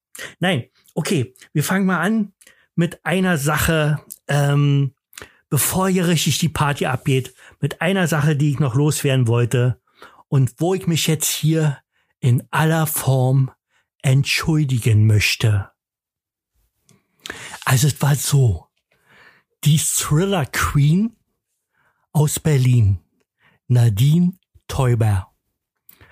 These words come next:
wollte oder hat's ja auch getan, aus ihrem Buch Machtlos, aus ihrem Wahnsinnsthriller Machtlos vorlesen an einer, äh, ganz bestimmten, ähm,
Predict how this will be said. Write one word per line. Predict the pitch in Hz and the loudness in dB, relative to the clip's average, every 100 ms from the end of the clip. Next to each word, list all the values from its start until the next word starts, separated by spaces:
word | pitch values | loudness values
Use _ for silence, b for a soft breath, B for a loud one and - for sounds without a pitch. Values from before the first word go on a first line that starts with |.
| B B B _ _ _ - | B B B _ _ _ -2
wollte | 135 151 151 185 190 - - | 0 0 0 -2 -2 -6 -4
oder | 131 113 - | 0 2 2
hat's | - 175 - - | 0 -2 -6 -4
ja | 127 | -2
auch | 120 - | -2 -4
getan, | 117 - 120 151 214 175 B B B B B B B | -2 0 0 0 -2 -4 B B B B B B B
aus | 139 135 - | 0 0 -2
ihrem | - 143 135 131 127 123 - - - | -2 0 2 2 2 0 -4 -16 -8
Buch | 120 131 180 202 - - | -2 2 2 -2 -6 -8
Machtlos, | - 123 143 - - 120 120 123 | 0 2 2 -2 -2 0 2 0
aus | 120 - | -2 -2
ihrem | 147 117 | 0 2
Wahnsinnsthriller | 131 139 143 127 - 139 139 135 | 2 0 0 -2 -2 0 0 0
Machtlos | 131 - - 120 120 - B B - | 0 -2 -2 0 0 -4 B B -18
vorlesen | - 143 135 117 120 143 160 151 B B B B B - | -4 0 2 2 2 0 0 -2 B B B B B -2
an | 135 127 | 0 2
einer, | 151 123 123 120 180 | 2 2 2 2 0
äh, | 135 120 117 104 - _ _ b b b _ | 2 2 2 -2 -8 _ _ b b b _
ganz | 135 156 - - | -2 0 -2 -6
bestimmten, | - 123 - 151 131 - 143 135 131 - - | -4 -4 0 0 0 0 0 2 0 -4 -8
ähm, | 147 135 123 123 123 120 | -2 0 2 2 2 -2